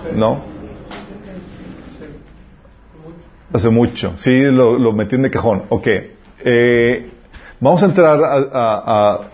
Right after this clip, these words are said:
a, a comentar algunas cosas acerca de Watchman Nee en ese sentido, pero déjame comentarte. La autoridad,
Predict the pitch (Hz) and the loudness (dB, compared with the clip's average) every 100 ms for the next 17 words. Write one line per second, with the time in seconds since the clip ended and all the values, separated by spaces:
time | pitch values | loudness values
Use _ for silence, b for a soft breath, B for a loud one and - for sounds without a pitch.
0 | - 117 110 107 - 120 110 135 143 135 | -2 2 4 2 0 0 4 6 6 4
1 | 135 131 131 120 110 123 120 110 107 117 | 2 0 -2 -4 -4 0 2 2 2 -2
2 | 110 107 - 117 98 120 - 117 120 139 | -2 -2 -4 -4 2 2 4 4 4 0
3 | 131 120 101 110 - - - _ _ b | 0 -2 0 -2 -4 -10 -12 _ _ b
4 | b b b b b b b _ _ _ | b b b b b b b _ _ _
5 | _ _ _ _ - 127 151 139 131 185 | _ _ _ _ 2 2 4 4 4 2
6 | 202 | -2